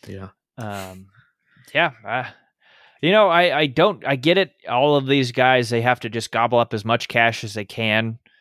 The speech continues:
Speaker 2: but you're gonna be retiring from the league and no one's gonna give a shit. No one's gonna like you because you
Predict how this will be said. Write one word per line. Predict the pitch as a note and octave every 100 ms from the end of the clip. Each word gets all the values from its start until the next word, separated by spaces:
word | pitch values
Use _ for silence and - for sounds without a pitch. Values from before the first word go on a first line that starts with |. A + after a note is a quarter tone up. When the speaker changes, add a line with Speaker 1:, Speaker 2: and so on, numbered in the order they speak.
| _ _ _
Speaker 2:
but | A2 G2+ - _ _ _ _ _
you're | G1+ - - A#2
gonna | C3+ F#3+
be | D#3 B2+ A#2+ G#2+
retiring | F2+ A2+ - C3+ C#3+ B2
from | A2 A#2
the | A2
league | A#2 G#2+
and | G2+
no | A2+
one's | A#2+ G#2+
gonna | A2
give | G#2+
a | G2+
shit. | - - A2+ G2 -
No | A2+
one's | B2 B2
gonna | B2 A2+
like | A2+ A2+
you | A#2+ A2+ -
because | A2 A#2 A2
you | A#2 G2+